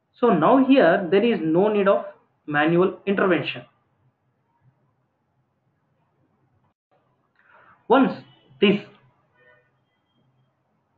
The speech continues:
all these steps, uh, up to deployment process and test, if it is success, then Jenkins will also send the notification to us.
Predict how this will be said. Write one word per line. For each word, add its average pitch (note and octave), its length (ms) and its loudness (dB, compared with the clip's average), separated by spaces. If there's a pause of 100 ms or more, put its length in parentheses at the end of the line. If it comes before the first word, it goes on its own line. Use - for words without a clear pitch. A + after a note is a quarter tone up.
(300)
all G3 280 4
these F#3 240 2
steps, D#3 260 -2 (960)
uh, C#3 460 0
up F3+ 200 0
to D#4 280 2 (240)
deployment E3+ 560 2
process C#3 340 -2 (460)
and E3 220 -2
test, - 340 -2 (920)
if G3 160 0
it F3 100 0
is A3+ 200 2 (240)
success, C3+ 400 -2 (320)
then D3 400 -4 (480)
Jenkins F#3+ 560 0 (100)
will C#3 100 -4
also F3+ 520 -2
send D3+ 260 -4
the C3 280 -2 (280)
notification D#3 800 -2
to C#3+ 120 -4
us. - 120 -6